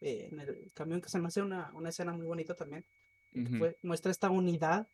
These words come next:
Speaker 1: que tienen las mujeres, al menos en estos temas. Y, y en esta, pues, como digo, es ese proceso de curación, eh, con las pláticas y, pues, ese pedo.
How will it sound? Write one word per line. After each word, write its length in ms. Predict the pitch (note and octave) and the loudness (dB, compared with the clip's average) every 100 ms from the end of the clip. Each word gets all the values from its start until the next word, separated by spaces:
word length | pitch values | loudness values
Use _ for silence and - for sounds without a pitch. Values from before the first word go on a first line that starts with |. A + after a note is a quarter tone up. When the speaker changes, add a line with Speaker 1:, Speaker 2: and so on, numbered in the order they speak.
| _ | _
Speaker 1:
que 100 | - | -12
tienen 480 | E3 E3 D#3+ D#3+ D#3 | -8 -6 -4 -4 -6
las 120 | C#3+ | -8
mujeres, 400 | D3 C#3+ D#3+ D#3+ | -8 -2 0 2
al 80 | D#3+ | 0
menos 300 | D3 D3+ D#3 | -4 -6 -8
en 100 | C#3+ | -10
estos 280 | C#3 - - | -8 -8 -6
temas. 300 | C#3+ D#3 G#3+ - _ _ _ _ _ - - - _ _ _ - _ _ _ | -6 -6 -8 -12 _ _ _ _ _ -20 -20 -20 _ _ _ -20 _ _ _
Y, 800 | F3+ E3+ D3+ D3 D3 C3+ B2 - _ _ _ _ _ _ _ _ | -2 0 0 -4 -6 -12 -16 -20 _ _ _ _ _ _ _ _
y 80 | A3 | 6
en 80 | A3 | 6
esta, 200 | G#3+ A#3+ | 6 4
pues, 120 | G#3 | 2
como 140 | G3 | 2
digo, 140 | F#3 F#3 | 4 4
es 160 | - | 2
ese 220 | F#3+ G3+ | 2 2
proceso 400 | F#3+ F3+ F#3 G#3 | 0 -2 -2 0
de 140 | F#3 E3+ | 2 2
curación, 600 | F3 D3+ - E3+ F3 F#3+ _ _ _ | 0 -2 0 2 2 -2 _ _ _
eh, 180 | - - | -12 -12
con 320 | D3+ C3+ A2 | -12 -14 -14
las 160 | - - | -14 -6
pláticas 580 | E3 D#3+ F3+ - E3 - | 0 0 0 0 0 -2
y, 180 | C#3 - | -10 -14
pues, 300 | - - - - | -16 -20 -16 -10
ese 200 | D3 E3 | -8 -4
pedo. 300 | E3 E3 | -2 -2